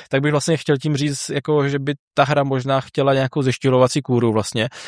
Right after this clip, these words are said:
že jako takový ten jako návrat ke kořenům by se mi vlastně trošku víc líbil, kdy ta hra jako se zúžila, klidně tam měj-, mějme ty turf wars, klidně tam mějme ty zajímavé jako prvky, ale vlastně všechno okolo já osobně jako v té hře třeba tolik nepotřebuji. Rozumím, že vlastně jiní hráči mohou mít jiné potřeby a vlastně se to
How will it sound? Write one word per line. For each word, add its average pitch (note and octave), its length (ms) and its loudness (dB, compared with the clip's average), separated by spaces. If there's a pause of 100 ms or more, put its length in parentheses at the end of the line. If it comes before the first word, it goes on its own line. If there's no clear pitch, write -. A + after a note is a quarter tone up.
(140)
že C3+ 100 0
jako C#3 180 2
takový D3 220 2
ten D3 100 4
jako D3 160 2
návrat C#3 500 4
ke C#3 80 0
kořenům C3 680 0
by C3 160 -4
se C#3+ 180 0
mi C#3 120 0
vlastně C3+ 280 0
trošku - 260 -2
víc C#3 160 2
líbil, B2+ 220 4
kdy B2 140 2
ta B2+ 100 6
hra C3 200 6
jako C3 240 4 (280)
se D#3 160 4
zúžila, D3 520 6 (400)
klidně D#3 260 4
tam D#3 140 6
měj-, D3 120 6
mějme D3 440 4
ty C#3+ 120 2
turf C#3 280 2
wars, C#3 260 6
klidně D3+ 200 4
tam D3 120 6
mějme C#3+ 240 4
ty C#3+ 80 2
zajímavé C3+ 360 6
jako C#3 180 4
prvky, C3+ 420 4
ale C3 120 8
vlastně C#3+ 400 4 (300)
všechno - 360 2
okolo D#3 360 6
já D3+ 260 6
osobně D3+ 440 2
jako C3+ 400 0
v - 120 -16
té D#3+ 100 -4
hře C#3+ 280 0
třeba D3 240 4
tolik D3+ 240 4
nepotřebuji. B2+ 460 2
Rozumím, D3 400 4
že D3 160 2
vlastně C#3 380 -4
jiní C#3+ 220 2
hráči D3 300 2
mohou C#3 220 0
mít C#3+ 140 2
jiné C#3+ 160 2
potřeby C#3 400 2
a C3+ 80 6
vlastně C3 280 0
se C#3+ 120 -4
to D3 120 0